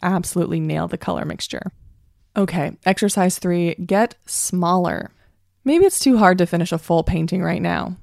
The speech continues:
Life happens. And don't let that be a reason you stop painting. When this happens to episode ten guest Stan Kurth, he suggests going smaller. Kurth uses this exercise as part of his daily painting practice,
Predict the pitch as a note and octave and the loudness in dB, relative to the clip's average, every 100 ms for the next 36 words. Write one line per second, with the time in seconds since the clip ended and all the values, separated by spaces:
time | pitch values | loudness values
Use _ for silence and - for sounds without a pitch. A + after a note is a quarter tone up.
0 | - _ G#3 B3 C#4+ - _ _ - A3+ | -20 _ 0 2 0 -6 _ _ -6 -4
1 | A#3+ D#3 - - - - _ _ _ - | -2 -4 -6 -12 -14 -16 _ _ _ 0
2 | A#3+ A3 C4 E4 E4 E4+ D#4 G#3+ A3+ G3+ | 4 6 4 4 2 2 2 2 2 4
3 | G#3 A3 G#3+ G#3 - - E3+ E3+ - G#3+ | 4 4 4 4 0 -2 -2 -2 -2 -2
4 | A3 E3 - F#3+ - - B3 C#4+ - D#4 | 0 -2 -8 -14 -6 0 2 2 0 0
5 | D4+ D4 - A3 - A3+ - A3 G3+ G3+ | 0 0 0 0 0 0 0 0 2 2
6 | G3 - - G3 G3 G3 C4 - - B3+ | 0 -4 -4 -2 -2 0 -2 -4 -4 -4
7 | C4 D4 C#4 D4 - - F3 E3+ E3+ F3+ | 0 0 2 0 -2 -10 -4 0 2 2
8 | F#3 - F3 D#3 - G3 - _ _ _ | 0 0 -2 -2 -6 -10 -14 _ _ _
9 | - F#4 - C4+ C4 B3+ G#3 G3+ F#3 - | 0 0 2 2 4 2 0 0 -2 -2
10 | F3+ F3+ F3+ F3+ - - G#3+ - F3+ F3 | -2 0 0 -2 -6 -6 -4 -2 -2 -2
11 | F3 F3 E3 E3 - D#3+ E3 D#3+ F#3 E3 | 0 0 0 0 0 0 0 -2 -2 -2
12 | F3+ - - | -2 -8 -10